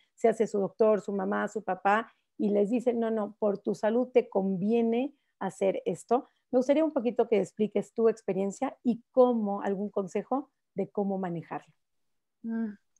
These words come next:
Speaker 2: Sí, yo creo que en poco te estás refiriendo, yo he tenido muchas experiencias, eh, personales, y interesantemente, ya estando en es-, haciendo este trabajo, muchas veces lo que digo es, "Wow,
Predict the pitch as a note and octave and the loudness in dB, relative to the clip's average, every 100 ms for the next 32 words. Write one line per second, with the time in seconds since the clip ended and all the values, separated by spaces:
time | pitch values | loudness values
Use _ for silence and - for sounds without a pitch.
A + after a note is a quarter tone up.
0 | _ - _ _ _ _ - - C4+ C4 | _ -20 _ _ _ _ -16 -6 -2 0
1 | A3 A3 A3+ A3+ C4+ C4 - A3+ G#3 G#3 | -2 -2 -2 0 2 2 -2 -4 -4 -6
2 | A#3+ B3 G#3+ G3+ A3+ A3+ G#3+ G#3+ F#3+ F3+ | -6 -6 -8 -8 -8 -6 -6 -4 -6 -6
3 | G3 G3 G#3+ A#3 A#3+ A#3 - F#3+ F3+ F3 | -4 -4 -4 -4 -4 -6 -8 -8 -6 -6
4 | E3+ - F3+ F#3 - - F#3 E3 D#3+ F3 | -6 -6 -6 -6 -12 -8 -6 -4 -2 -2
5 | F3 G3 F3 F3+ E3+ F3+ - - _ - | -2 -2 2 2 0 -6 -10 -20 _ -20
6 | _ _ G#3+ G#3 F#3+ F3+ F#3 F#3+ F#3 A3+ | _ _ -6 -2 2 2 2 -2 -2 -4
7 | A3 A3 A3+ G#3 G3+ G#3 - - A#3+ C#4+ | -4 -4 -4 2 4 4 -2 2 4 6
8 | C#4 G#3 F3+ F#3+ - F#3+ F3+ F3+ F#3+ - | 4 2 -2 -6 -8 -8 -8 -8 -10 -2
9 | E3 D#3+ E3+ F3 G3 B3 A#3 C4+ C4 A3+ | 0 0 -4 -10 -6 -6 -4 -4 -4 -2
10 | F#3+ G3 A3 A3 - G#3 A3+ - - A#3+ | -4 -4 -6 -8 -10 -10 -4 -2 -2 -6